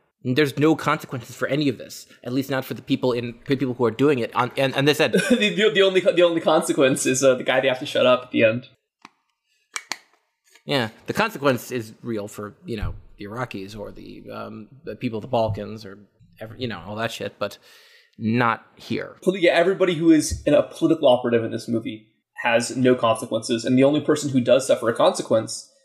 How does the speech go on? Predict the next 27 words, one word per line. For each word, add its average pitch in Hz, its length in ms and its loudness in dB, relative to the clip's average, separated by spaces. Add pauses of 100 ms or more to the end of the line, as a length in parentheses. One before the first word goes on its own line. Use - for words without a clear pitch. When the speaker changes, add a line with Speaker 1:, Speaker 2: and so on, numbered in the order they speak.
(160)
Speaker 2:
is 127 640 0 (300)
the 123 220 -2
producer, 127 580 0 (160)
D-, - 160 0
Dustin 127 240 0
Hoffman, 131 400 -2
who 123 180 0
is 120 140 0
just - 280 -10
basically, 135 540 -2 (160)
he's 151 200 -4
a - 40 2
very 160 140 0
powerful - 320 0
person, 202 360 0
but 127 120 -4
he's 143 120 -6
still, 160 220 2
at 143 100 -10 (100)
the 131 160 2
end, 127 160 2
just - 160 -10
a - 40 -6
civilian 123 460 0
they 110 80 -4
bring 110 200 -6
on. 120 220 -4